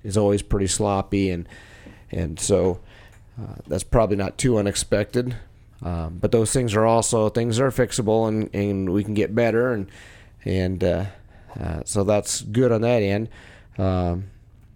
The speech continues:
as far as the positives I really saw as a team, uh, you know, I was really pleased with, uh, our conditioning. Um, I know we're not there yet. We're in,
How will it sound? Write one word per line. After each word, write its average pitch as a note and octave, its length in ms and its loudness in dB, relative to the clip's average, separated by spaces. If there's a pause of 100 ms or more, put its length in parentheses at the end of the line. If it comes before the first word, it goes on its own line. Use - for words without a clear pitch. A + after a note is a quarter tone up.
(420)
as - 100 -4
far A#2+ 200 6
as G#2 100 0
the G#2 80 0
positives B2+ 640 2
I A#2 100 4
really B2 280 4
saw A#2 280 2
as A2 240 2
a G#2 60 -4
team, B2+ 480 -2 (440)
uh, F2+ 520 -4 (420)
you A#2+ 140 4
know, A#2 80 2
I G#2+ 100 4
was G2 200 2
really A2 280 2 (240)
pleased B2 400 2
with, G#2 320 -2
uh, F#2 380 2
our F2+ 180 -2
conditioning. B2 800 0 (560)
Um, F2+ 440 -6
I A2+ 100 2
know A#2+ 140 2
we're A2+ 140 0
not A#2+ 240 0
there G#2+ 200 4
yet. G#2 420 2
We're G#2 460 2 (500)
in, F2+ 280 0